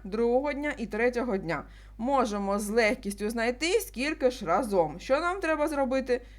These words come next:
Додати, да, кількість, яку зібрали першого дня, до другого дня та до третього дня. Отже, третя дія. Давайте до першого дня додамо кількість картоплі, яку зібрали другого дня.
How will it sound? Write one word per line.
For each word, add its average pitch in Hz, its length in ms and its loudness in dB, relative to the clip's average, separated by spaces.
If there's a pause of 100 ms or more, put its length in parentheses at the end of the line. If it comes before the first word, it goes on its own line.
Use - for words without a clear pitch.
(140)
Додати, 269 640 4
да, 247 200 6
кількість, 202 500 -4
яку 190 200 -2
зібрали 175 400 2
першого 330 520 0
дня, 285 320 -4
до 175 140 -2
другого 311 440 -2
дня 269 360 -4
та 339 200 2
до 233 140 -2
третього 208 500 -2
дня. 185 280 -2 (480)
Отже, 180 440 0
третя 185 520 2
дія. 160 540 2 (1800)
Давайте 247 400 8
до 262 120 2
першого 392 440 2
дня 311 260 4 (220)
додамо 359 400 0 (180)
кількість 254 300 0
картоплі, 240 380 0
яку 208 160 -2
зібрали 208 300 2
другого 196 360 2
дня. 151 260 -4